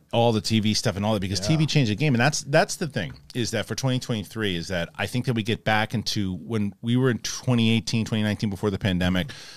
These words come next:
Speaker 1: release after release
Speaker 2: Yeah.
Speaker 1: after release, and the,
Speaker 2: Yeah.
Speaker 1: and the, the business was booming. Then obviously nothing in twenty twenty,
Speaker 2: Right.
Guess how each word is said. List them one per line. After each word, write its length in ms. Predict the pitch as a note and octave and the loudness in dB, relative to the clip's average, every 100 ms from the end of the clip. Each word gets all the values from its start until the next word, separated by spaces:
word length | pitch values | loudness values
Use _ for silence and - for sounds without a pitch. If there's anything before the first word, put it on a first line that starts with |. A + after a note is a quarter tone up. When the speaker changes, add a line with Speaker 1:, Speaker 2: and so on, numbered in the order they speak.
| - - - _ _ B2 | -20 -20 -20 _ _ 0
Speaker 1:
release 320 | A2+ A2+ A2+ | 4 4 4
after 160 | - | 2
release 300 | G#2 G2+ A2 | 2 4 4
Speaker 2:
Yeah. 60 | G#2+ | 2
Speaker 1:
after 120 | E2+ | 2
release, 360 | F#2+ A#2 C#3+ G#2+ | 2 4 4 2
and 100 | F#2+ | 0
the, 100 | D#2+ | -2
Speaker 2:
Yeah. 200 | G2 G#2 | -2 -2
Speaker 1:
and 120 | G#2 | 0
the, 160 | F#2+ F#2+ - | 0 -2 -6
the 140 | F#2+ | -6
business 520 | D2+ - D#2 D#2+ F2 | -6 -8 -10 -8 -4
was 80 | C3 | -4
booming. 380 | A2 G#3+ F3+ G2+ | -2 2 2 2
Then 100 | F2 G2+ | -2 -2
obviously 340 | G#2+ G#2+ G2+ | -2 -2 0
nothing 520 | A2+ C#3 B2+ - G#2 | 4 6 6 4 2
in 60 | G2+ | 2
twenty 280 | - F2+ E2+ | 2 0 0
twenty, 400 | - D2+ F#2 A#2 | -4 -2 -2 -2
Speaker 2:
Right. 140 | - | -6